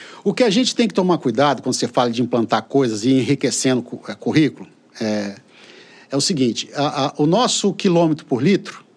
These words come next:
quando você vai pra atividade de ensino, o nosso quilômetro por litro é, olha, hora aula por semana. Então, eu tenho uma grade mínima pra, uma hora, uma quantidade de hora mínima pra estabelecer esse curso.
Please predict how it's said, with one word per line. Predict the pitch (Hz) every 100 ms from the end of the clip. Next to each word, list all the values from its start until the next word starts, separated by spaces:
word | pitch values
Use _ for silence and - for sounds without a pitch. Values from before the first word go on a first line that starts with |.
| _ _ _ - - _ _ _ _ -
quando | 139 139
você | 135 151
vai | 113 120
pra | 139 131
atividade | 117 113 107 135 120
de |
ensino, | 117 - 156 143 104 - - - -
o | 135
nosso | 160 175
quilômetro | - 156 139 127
por | - 120
litro | 175 170
é, |
olha, | 160 170 156
hora | 139 165 156
aula | 143 165
por | 165
semana. | - 185 113 92 - _ _ _ _ _ _ - - - -
Então, | 135 175
eu | 220
tenho | 208 190 214 220 - _ _ _ _ _ -
uma | 156 180 190
grade | 156 185 180
mínima | 180 202 220 214
pra, | 208
uma | 180 165 170
hora, | 160 170
uma | 147 147
quantidade | - 185 165 180 151
de |
hora | 175 190
mínima | 165 196 214 202
pra | 196
estabelecer | 165 165 160 151 - 156
esse | -
curso. | - 110 104 -